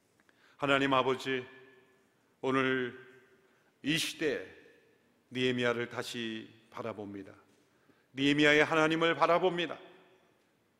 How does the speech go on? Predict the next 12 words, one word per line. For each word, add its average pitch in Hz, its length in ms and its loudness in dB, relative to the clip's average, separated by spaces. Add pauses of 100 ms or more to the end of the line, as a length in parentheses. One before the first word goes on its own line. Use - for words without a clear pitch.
(800)
세상이 127 840 -4
교회를 131 800 0
폄하하고 131 720 -4 (640)
비난하고 139 680 0
조롱하고 143 800 -2 (560)
심지어 170 480 -2
공격하는 175 720 0
이때 131 360 -10 (1400)
우리가 120 340 -2
그들과 135 720 -2
어떤 165 440 -2
모습으로 170 640 -6